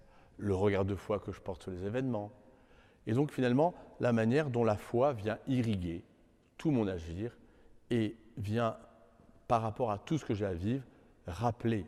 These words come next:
l'orientation fondamentale de ma vie vers la vie éternelle. Et la foi, j'ouvre, euh, dans ce qu'on vous dira la prochaine fois,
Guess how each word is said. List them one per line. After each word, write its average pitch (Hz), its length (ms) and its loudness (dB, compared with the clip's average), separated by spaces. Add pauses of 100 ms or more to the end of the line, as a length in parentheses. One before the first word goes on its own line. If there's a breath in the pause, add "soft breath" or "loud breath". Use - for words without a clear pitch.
l'orientation 123 960 4
fondamentale 90 680 -4 (440 soft breath)
de 104 180 4
ma 98 160 2
vie 78 200 -4 (560)
vers 95 160 0
la 92 80 2
vie 90 120 -4
éternelle. 78 420 -10 (120)
Et 120 80 2
la 98 140 2
foi, 90 420 -6 (340 soft breath)
j'ouvre, 90 500 -2 (380 loud breath)
euh, - 80 -12 (500)
dans 107 220 -4
ce - 100 -12
qu'on 87 140 -8
vous 85 120 -6
dira 98 280 -2
la 80 80 -10
prochaine 80 300 -8
fois, 87 320 -8